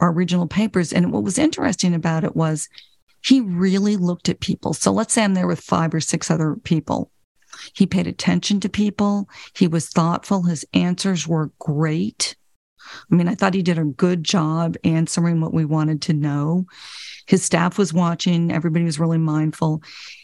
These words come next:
And then I had, and it's the last, uh, it's episode six, the interview. I got my one exclusive interview with Donald Trump,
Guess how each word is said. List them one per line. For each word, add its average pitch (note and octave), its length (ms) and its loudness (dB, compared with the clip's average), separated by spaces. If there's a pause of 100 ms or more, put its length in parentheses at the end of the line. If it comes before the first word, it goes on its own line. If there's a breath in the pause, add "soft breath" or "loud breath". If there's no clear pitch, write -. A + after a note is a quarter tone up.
(120 loud breath)
And F#3+ 140 4
then A3+ 120 2
I C4+ 100 2
had, F3 460 0
and E3 180 0
it's - 300 -2
the - 140 0
last, D#3+ 720 -2 (760)
uh, D#3 180 2
it's - 260 -4 (120)
episode F3+ 440 0
six, - 540 -2 (500)
the F#3 120 4
interview. D#3 760 0 (160)
I D#3+ 120 4
got E3 120 0
my E3 120 2
one D#3+ 240 0
exclusive F#3+ 520 0
interview E3+ 320 0
with D#3+ 140 0
Donald D#3+ 340 0
Trump, - 380 -2